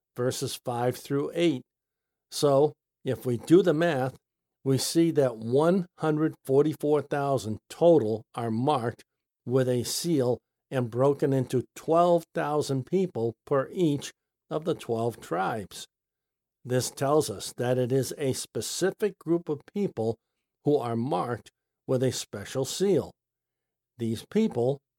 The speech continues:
are Jewish. Now, notice verse nine. It reads,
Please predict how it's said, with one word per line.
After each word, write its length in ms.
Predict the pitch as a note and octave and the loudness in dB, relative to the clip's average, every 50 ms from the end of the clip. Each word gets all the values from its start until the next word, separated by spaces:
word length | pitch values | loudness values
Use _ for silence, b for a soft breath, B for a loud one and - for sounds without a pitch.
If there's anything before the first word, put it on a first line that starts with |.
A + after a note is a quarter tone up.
| _ _ _ - | _ _ _ -6
are 160 | C3+ D3 C3+ - | -6 -6 -4 -6
Jewish. 560 | - - A3 C4+ C4 C#3+ F#2+ - - - - - _ _ _ _ _ _ _ _ _ _ _ _ _ _ _ _ _ _ _ _ _ _ _ _ _ _ _ _ | -8 -6 -2 0 0 0 0 -2 -8 -16 -18 -18 _ _ _ _ _ _ _ _ _ _ _ _ _ _ _ _ _ _ _ _ _ _ _ _ _ _ _ _
Now, 300 | - A#2+ A#2 A#2 G#2 F2 - _ _ _ _ _ - | -8 -6 -6 -6 -6 -8 -12 _ _ _ _ _ -8
notice 500 | B2+ C#3+ F3 G#3+ B3 C4+ C#4+ C4 - - | -6 -4 -2 0 0 0 0 -2 -4 -6
verse 400 | - C#3 D3 D#3+ D#3 C#3 - - | -6 -4 -4 -4 -4 -4 -6 -6
nine. 440 | B2 B2+ C3 B2+ A#2 G#2 F2 D#2+ D2+ _ _ _ _ _ _ _ _ _ _ _ _ - | -4 -2 -2 -2 -2 -4 -8 -12 -18 _ _ _ _ _ _ _ _ _ _ _ _ -6
It 180 | C3 B2 B2 C3+ | -6 -6 -4 -4
reads, 560 | C3 B2+ C#3 C#3 C3 A#2 G#2 - - - | -2 0 0 2 0 -2 -4 -6 -10 -14